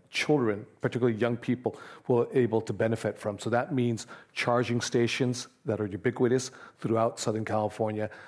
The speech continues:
That means, uh, dedicated, you know, electric, uh, uh, bus, uh, lines, uh, that will, that are synchronized with, with lights that can move quickly because, you know, I li-, I like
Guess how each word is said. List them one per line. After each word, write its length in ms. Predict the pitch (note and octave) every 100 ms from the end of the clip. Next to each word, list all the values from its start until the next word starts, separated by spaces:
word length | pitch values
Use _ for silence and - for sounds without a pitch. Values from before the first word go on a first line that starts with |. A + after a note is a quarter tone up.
| -
That 200 | A2+ A#2
means, 460 | A#2 A#2 A2 G2+ - F3
uh, 100 | C#3
dedicated, 680 | G#2 A#2+ A2+ - A2+ A2 G#2 -
you 100 | A2
know, 100 | G#2+
electric, 480 | G#2+ A2 B2+ - D3+
uh, 240 | B2 A2 G#2
uh, 260 | B2 G#2+
bus, 420 | G2 G#2 A2+ - - - - -
uh, 200 | B2 B2
lines, 600 | A#2+ A#2 A#2 A#2+ A#2+ - - - -
uh, 300 | A#2+ A2+ A2+ A2
that 240 | A2+ A#2+
will, 320 | A2 G#2+ G#2+ -
that 100 | A2
are 60 |
synchronized 680 | G#2+ - C3+ B2+ A#2 A#2 A2+
with, 220 | C#3 A2
with 220 | - A2 A#2
lights 460 | A2+ A2+ A2+ -
that 180 | - G2+
can 100 | G#2+
move 320 | G#2 A#2 A#2+
quickly 560 | - - F3+ D#3 D3 D3 - - -
because, 580 | A#2 A#2+ A#2 A2+ A2 - -
you 120 | C3
know, 140 | A#2 A#2+
I 100 | B2+
li-, 160 | C3 C3+
I 80 | C3
like 320 | C3 C#3+ D3